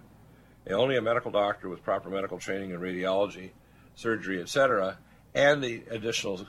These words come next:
keys of functional medicine is gonna be able to sort this out, which is why I can interact with these other doctors, but they can't replace me.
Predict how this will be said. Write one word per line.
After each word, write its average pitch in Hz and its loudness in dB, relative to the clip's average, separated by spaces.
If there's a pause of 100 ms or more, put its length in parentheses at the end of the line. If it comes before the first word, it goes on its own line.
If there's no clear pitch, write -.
keys 113 0
of 90 -8
functional 110 -2
medicine 104 -2
is 87 -10
gonna 92 -6
be 92 -4
able 92 -2
to 87 -10
sort 90 -4
this 85 -10
out, 87 -8
which - -18
is 92 -12
why 98 2
I 98 -6
can 95 -10
interact 113 0
with 120 -10
these 98 -8
other 90 -6
doctors, 98 -8 (420)
but 95 -4
they 113 -2
can't 110 -2
replace 104 -4
me. - -16